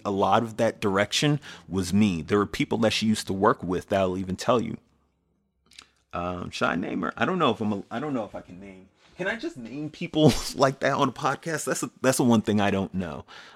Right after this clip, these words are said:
Um, I won't name her. I won't name her 'cause they have beef with each other. <laughs> But there was, um, there was a woman who was working with Emeka at the time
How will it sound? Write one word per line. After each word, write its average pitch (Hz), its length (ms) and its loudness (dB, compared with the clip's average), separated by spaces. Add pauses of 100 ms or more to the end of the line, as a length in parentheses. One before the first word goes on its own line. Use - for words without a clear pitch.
(120)
Um, 98 500 0 (520)
I 127 100 8
won't 147 240 8
name 107 280 6
her. 67 280 -6 (340)
I 127 60 6
won't 135 220 10
name 82 180 0
her - 220 -12 (360)
'cause 98 320 2
they 110 200 0
have 98 260 -2
beef 95 240 0
with 78 140 -6
each 82 200 -4
other. 80 280 0
<laughs> - 60 -4 (1600)
But 107 440 2
there 113 180 4
was, 110 240 0
um, 104 720 -2
there 110 280 -2
was 110 160 -2
a 117 40 -2
woman 123 340 2
who 110 80 -2
was 101 140 -4
working 101 380 -2
with 95 220 -4
Emeka 98 340 -4
at 87 120 -10
the 90 60 -10
time 87 500 -10